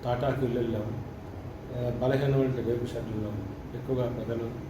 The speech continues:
నివసించరాదు. వారు సురక్షిత ప్రాంతాలకు తరలించవలసిందిగా, ఆ, డిజాస్టర్ మేనేజ్‌మెంట్ కోర-, కోరడం జరిగినది.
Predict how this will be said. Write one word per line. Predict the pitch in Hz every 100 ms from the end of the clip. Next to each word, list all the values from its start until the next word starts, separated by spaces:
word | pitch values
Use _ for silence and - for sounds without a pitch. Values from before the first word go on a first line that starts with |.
| - - - - - - - -
నివసించరాదు. | 120 123 127 117 110 107 104 101 95 - - - -
వారు | 113 131 135 117 - - - -
సురక్షిత | 139 135
ప్రాంతాలకు | 151 135 131 120 120 120 113 113 110 117
తరలించవలసిందిగా, | 120 127 123 120 113 117 107 104 104 - - - - - - - - 127
ఆ, | 127
డిజాస్టర్ | 120 113 135 - -
మేనేజ్‌మెంట్ | 117 113 107 107 104 104 101 98 - - - - - - - - -
కోర-, | 139 147 135
కోరడం | 127 131
జరిగినది. | 139 117 107 104 95 98